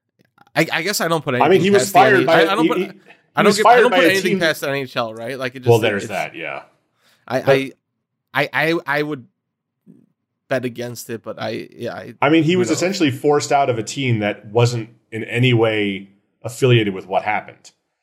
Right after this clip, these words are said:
Speaker 2: So how could another team bring him on? How would, like, I, I, it just, what's his penance gonna be? Is he gonna, like, actually actively get out in the community and, and rehabilitate? I, I don't, I don't know how you do that at this point. I don't know.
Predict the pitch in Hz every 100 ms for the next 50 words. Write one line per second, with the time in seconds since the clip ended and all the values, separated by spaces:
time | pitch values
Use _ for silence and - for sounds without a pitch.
0 | _ - 120 - 120 123 110 110 104 107
1 | 92 95 90 90 82 78 95 101 98 101
2 | 95 104 101 107 123 - _ _ _ _
3 | _ 117 147 156 123 139 131 117 131 117
4 | 101 110 78 85 95 95 95 95 98 104
5 | 104 107 117 104 101 98 98 98 98 92
6 | - 98 104 113 104 90 82 _ _ _
7 | 90 85 95 107 110 104 110 95 92 143
8 | 165 139 170 160 139 143 117 123 127 90
9 | 76 73 - - - - 110 127 123 113
10 | 107